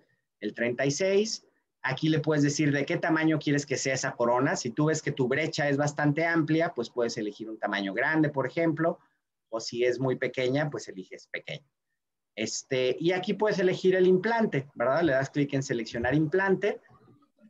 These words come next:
Te aparece ya nada más la marca de Straumann, porque si se recuerdan, cuando iniciamos, le dijimos que íbamos a trabajar con este kit quirúrgico.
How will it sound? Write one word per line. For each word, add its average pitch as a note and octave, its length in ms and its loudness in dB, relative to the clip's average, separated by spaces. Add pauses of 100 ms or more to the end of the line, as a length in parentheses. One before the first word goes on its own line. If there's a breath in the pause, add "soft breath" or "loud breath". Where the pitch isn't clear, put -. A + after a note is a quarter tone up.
(340)
Te F#3 100 4
aparece E3 440 2
ya F3 140 6
nada E3+ 180 2
más D#3+ 460 2
la D3 160 2
marca D3+ 360 2
de D3+ 120 2
Straumann, E3+ 560 0
porque E3 240 -2
si - 100 -4
se B2+ 140 -4
recuerdan, C#3+ 480 2
cuando C3 180 0
iniciamos, C3+ 720 0
le A#2 160 -2
dijimos D3+ 420 2
que D3+ 100 -2
íbamos D3 200 2
a C3 80 -4
trabajar A2 420 -2
con A#2 160 -2
este A2+ 380 -2
kit - 240 -8
quirúrgico. D#3+ 640 0